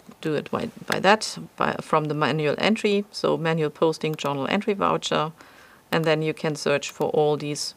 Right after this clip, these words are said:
postings here as well. The same is true for reports. You have there this, uh, selection criteria as well available, but that, that's one classification for journal entries, how to search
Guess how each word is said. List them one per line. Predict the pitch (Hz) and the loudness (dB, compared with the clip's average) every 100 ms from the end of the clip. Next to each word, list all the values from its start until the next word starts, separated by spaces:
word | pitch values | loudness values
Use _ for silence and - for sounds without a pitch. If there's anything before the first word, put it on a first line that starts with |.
| - | -2
postings | 156 147 - 139 139 - | 0 0 -2 -2 -2 -8
here | - 147 | -6 -4
as | 110 - | -4 -4
well. | - - 147 - - - - - | -4 -4 -6 -14 -20 -20 -20 -4
The | 190 | 2
same | - 214 214 | 6 6 6
is | 202 | 2
true | - 190 185 | 4 6 6
for | 185 - 165 160 | 2 4 4 6
reports. | 120 233 - 190 190 - | 2 0 2 4 4 2
You | 175 | 0
have | 170 170 160 | 0 -2 0
there | 160 156 | 0 0
this, | - 147 - - | -2 -6 -8 -6
uh, | 160 160 151 | 0 0 0
selection | - 160 156 - | -2 -4 -4 -6
criteria | 156 151 - 151 147 139 | -2 -4 -2 -2 -2 -2
as | 143 | -2
well | 160 165 | 0 0
available, | 170 165 156 156 156 | 0 0 0 0 -2
but | - 147 | -2 -4
that, | - 143 - _ | -2 -4 -4 _
that's | 165 160 - | -2 -2 -10
one | 156 156 175 180 - - - - | -2 2 2 0 -6 -20 -20 -8
classification | - 175 139 - - 180 190 175 175 | -2 -2 -2 -2 2 4 2 -4 -6
for | - 160 | -4 -2
journal | 160 151 151 | 0 0 0
entries, | - 151 151 147 | -2 -2 -6 -4
how | 139 | -4
to | 131 - | -6 -4
search | - 135 - | -2 -2 -2